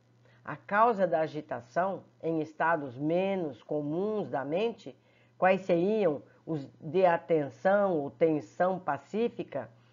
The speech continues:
em virtude de reflexão ou oração natural, o campo dos pensamentos exprimir-se-á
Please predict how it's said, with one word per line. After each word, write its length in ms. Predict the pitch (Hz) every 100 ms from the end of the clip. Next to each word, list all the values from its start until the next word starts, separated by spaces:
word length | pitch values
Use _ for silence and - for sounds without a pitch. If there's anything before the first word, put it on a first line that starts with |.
| _ -
em 160 | 185
virtude 480 | 185 180 180 220 180
de 120 | 165
reflexão 840 | 151 151 - 147 - - 175 202 185
ou 160 | 160
oração 480 | 165 156 151 - 156
natural, 640 | 139 - 131 135 185 - - - - - -
o 140 | 190 190
campo 520 | - 240 285 277 233
dos 200 | 190 185
pensamentos 1080 | 185 175 143 143 151 208 226 - 123 - - - -
exprimir-se-á 1300 | 240 269 226 233 202 180 - - 139 131 170 208 180